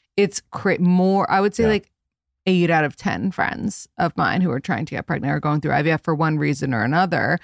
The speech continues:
Speaker 1: And some of it is the, the man situation, whether it's, like, a gene that a man
Speaker 2: Yeah.
Speaker 1: has, or it's, it's not necessarily, there hasn't been a sperm, like, a low sperm count situation, but there's been,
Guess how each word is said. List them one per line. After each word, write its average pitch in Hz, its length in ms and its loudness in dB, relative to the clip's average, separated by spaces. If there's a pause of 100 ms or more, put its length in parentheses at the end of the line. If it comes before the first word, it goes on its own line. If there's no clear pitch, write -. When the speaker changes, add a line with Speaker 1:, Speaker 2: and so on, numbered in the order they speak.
(400)
Speaker 1:
And 175 420 4
some 160 240 -2
of 185 140 0
it 196 180 0
is 165 440 0 (180)
the, 156 320 2 (100)
the 160 200 2
man 151 460 2
situation, 214 920 -2 (240)
whether 175 300 2
it's, 165 160 0
like, 160 160 -2
a 131 80 -2
gene 233 680 2
that 208 300 0
a 220 80 2
man 208 300 4
Speaker 2:
Yeah. 196 60 4
Speaker 1:
has, 202 680 0
or 160 500 2 (480)
it's, - 480 -2
it's - 180 -8
not 226 220 2
necessarily, 226 640 0
there 190 220 0
hasn't 196 260 2
been 220 80 2
a 190 60 2
sperm, 165 600 0
like, 165 140 -2
a 156 60 2
low 151 180 2
sperm 156 260 -2
count 185 180 0
situation, 214 420 0
but 165 220 -2
there's 170 200 0
been, 165 400 0